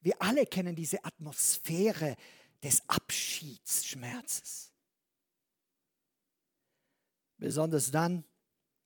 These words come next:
wenn wir selber die Betroffenen sind, wenn uns ein lieber Mensch wegstirbt, empfinden wir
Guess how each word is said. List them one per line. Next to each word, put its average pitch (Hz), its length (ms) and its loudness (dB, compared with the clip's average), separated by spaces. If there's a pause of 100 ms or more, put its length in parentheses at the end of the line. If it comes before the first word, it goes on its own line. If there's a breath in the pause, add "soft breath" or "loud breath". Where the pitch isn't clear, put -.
(520)
wenn 143 160 -4
wir 135 100 2
selber 151 300 6
die 131 80 -6
Betroffenen 143 520 -2
sind, 120 260 -8
wenn 131 140 -8
uns 131 100 -8
ein 135 120 -4
lieber 185 220 0
Mensch 143 520 -6
wegstirbt, - 840 -6 (500 loud breath)
empfinden 196 760 -2
wir 160 340 0